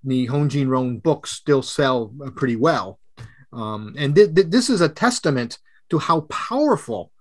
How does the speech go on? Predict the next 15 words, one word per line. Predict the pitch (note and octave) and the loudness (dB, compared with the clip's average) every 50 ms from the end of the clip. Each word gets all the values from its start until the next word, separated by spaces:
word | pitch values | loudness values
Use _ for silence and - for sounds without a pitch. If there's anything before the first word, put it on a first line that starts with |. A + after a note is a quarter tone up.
| _ _ _ _ _ _ - | _ _ _ _ _ _ -4
the | D3 C#3 - | -4 -4 -2
ideology | - - D3 E3+ F3+ F3 F3+ D#3 - C#3 D3+ E3 E3+ D#3 B2+ - B2+ A#2 B2 B2+ | -2 -2 0 0 2 2 0 2 2 4 4 4 4 2 0 -2 -2 -4 -4 -6
of | C3 C3 B2 A#2 G#2 G2 - | -6 -8 -8 -8 -8 -4 0
being | D3+ E3+ E3+ D#3+ D3+ C3+ | 2 2 4 4 2 2
Japanese | C#3+ C3+ B2+ B2+ - - B2+ B2 A#2+ A#2+ G#2+ G2+ | 2 0 0 0 -2 -6 -8 -8 -8 -10 -8 -4
is. | C3 D3 D3+ B2+ G2+ G2 G2 - - - _ _ _ _ _ _ _ _ | 0 0 2 0 0 -4 -10 -16 -18 -18 _ _ _ _ _ _ _ _
And | - A#2+ A#2 | -10 -8 -8
of | A#2 - | -6 -2
course, | - C#3 B2+ B2+ | 0 0 0 2
as | C#3+ C3+ B2+ | 0 -2 -2
we | B2+ B2+ B2+ | 0 -2 -2
were | B2+ A#2+ A#2+ - | -2 -2 -4 -8
talking, | - C#3 D3 C#3 - C3+ B2+ A#2+ A2 G2+ - _ _ _ _ _ _ - | -4 -2 -2 0 0 -2 -4 -4 -8 -10 -14 _ _ _ _ _ _ -12
um, | A#2+ A2+ A2 A2 G#2+ G#2+ G#2+ - B2+ | -10 -8 -8 -8 -8 -10 -12 -8 -2
earlier, | C3+ C#3+ E3+ F3+ D#3 B2+ A2+ A#2 A2+ | 2 2 2 2 2 0 0 -2 -6